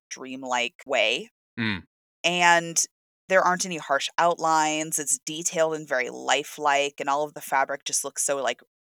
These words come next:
Speaker 1: rich and realistic. And Noelle was telling me that the character Lady Kildare was actually in another long-standing series, but this one had the rights removed to use the character, I believe. I,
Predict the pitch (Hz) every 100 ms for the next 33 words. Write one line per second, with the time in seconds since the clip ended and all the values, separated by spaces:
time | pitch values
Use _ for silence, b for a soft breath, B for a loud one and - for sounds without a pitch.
0 | - 127 120 - 139 135 131 127 127 131
1 | - 135 143 - 135 135 _ _ - 190
2 | 214 247 311 339 - 214 202 202 190 180
3 | 165 160 147 - 147 147 - 143 143 135
4 | 139 139 - 135 127 127 131 135 135 131
5 | - 131 131 - 139 135 131 127 127 131
6 | 135 131 131 131 - 135 131 135 131 131
7 | 135 139 131 - 120 - _ 147 - -
8 | 143 139 139 131 135 131 127 120 - -
9 | - - 143 135 131 135 175 - 180 196
10 | 196 214 220 214 - 220 214 226 233 226
11 | 180